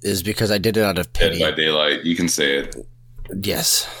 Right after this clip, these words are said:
Speaker 1: Dead by Daylight. But I did it out of pity, 'cause I was like, "Yo,
Speaker 2: I
Speaker 1: I was
Speaker 2: know.
Speaker 1: playing. There's this fucking, you know, you should come." I'm like, "All right, fine." And then, but, you know,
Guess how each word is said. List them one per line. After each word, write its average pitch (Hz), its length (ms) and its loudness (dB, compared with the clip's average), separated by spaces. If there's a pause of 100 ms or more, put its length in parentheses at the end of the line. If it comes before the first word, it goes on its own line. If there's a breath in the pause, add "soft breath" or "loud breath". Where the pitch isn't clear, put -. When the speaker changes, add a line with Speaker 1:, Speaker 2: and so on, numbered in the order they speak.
(260 loud breath)
Speaker 1:
Dead 95 300 -2
by - 60 2
Daylight. - 440 2
But 117 80 0
I 120 100 4
did 143 140 2
it 151 80 4
out 131 100 4
of 113 160 -2
pity, 104 420 0
'cause - 840 -8
I 127 60 0
was 123 100 2
like, 143 140 4
"Yo, 151 100 6
Speaker 2:
I - 120 4
Speaker 1:
I 156 200 6
was 135 100 6
Speaker 2:
know. 113 60 4
Speaker 1:
playing. 165 580 6 (300 loud breath)
There's 147 180 4
this 151 120 4
fucking, 165 420 4
you 165 120 6
know, 160 120 4
you 160 140 4
should 160 240 2
come." 175 140 4
I'm 147 140 4
like, 110 160 2
"All 98 60 2
right, 110 220 2
fine." 80 400 -4
And 110 120 0
then, 123 280 2
but, 156 340 2
you 165 80 2
know, 131 300 4